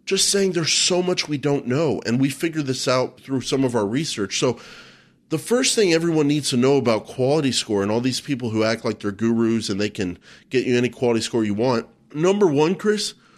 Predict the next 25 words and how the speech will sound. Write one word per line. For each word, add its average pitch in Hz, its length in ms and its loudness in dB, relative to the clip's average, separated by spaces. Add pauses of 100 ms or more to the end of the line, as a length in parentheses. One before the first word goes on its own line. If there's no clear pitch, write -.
(580)
the 147 100 -2
quality 185 640 0
score 165 340 0
you 160 120 -2
see 160 260 0
in 170 80 0
your 143 160 2
account, 127 560 -2
the 120 80 0
number 127 240 2
you 156 140 0
see, 170 420 -2 (520)
that's 240 220 0
not 233 140 4
even 214 220 2
the 170 80 4
number 160 460 2
you're 143 360 -2
even 151 320 -2
bringing 135 380 0
to 127 160 -8
auction 131 560 -4 (180)
in 151 180 2
real 143 220 4
time. 139 460 -2